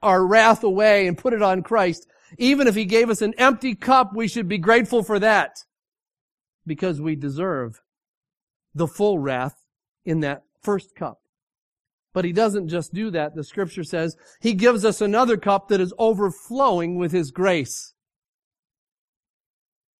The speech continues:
Even if He gave me an empty cup, it should be good enough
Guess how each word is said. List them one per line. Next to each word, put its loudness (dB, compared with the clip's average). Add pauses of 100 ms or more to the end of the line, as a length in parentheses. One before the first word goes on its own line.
(840)
Even -4
if -4
He -8
gave -4
me -6
an -6
empty -8
cup, -10
it -20
should -10
be -10
good -6
enough -10